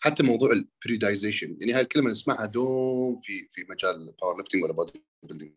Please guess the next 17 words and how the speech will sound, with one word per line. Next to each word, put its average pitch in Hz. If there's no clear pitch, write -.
بريودايزيشن 104
زي 92
اللي 95
هو 101
التطور 95
التدريجي. 80
الأنابوليكس 147
استوى 233
علشان 143
ينضاف 156
البريودايزيشن. 95
عنده 151
يوصل 165
مرحلة، 143
مرحلة 127
block 113
بعد 98